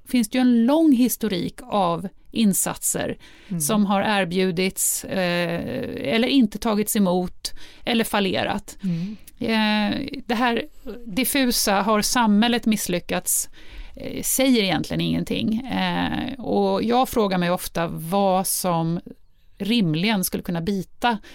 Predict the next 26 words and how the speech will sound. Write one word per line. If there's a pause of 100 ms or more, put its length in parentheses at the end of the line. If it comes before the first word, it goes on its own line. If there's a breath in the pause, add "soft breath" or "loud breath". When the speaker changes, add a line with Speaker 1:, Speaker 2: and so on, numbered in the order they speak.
(260 loud breath)
Speaker 1:
när
man
faktiskt
har
erbjudit
hela
verktygslådan (240 loud breath)
från
Speaker 2:
Mhm.
Speaker 1:
att
barnet
gick
på (480)
lågstadiet.
Speaker 2:
Ja. (1200 loud breath)
Ja,
det (360)
är, (720)
jag,
jag
håller
helt
med, (200)
f-, (260)
för
att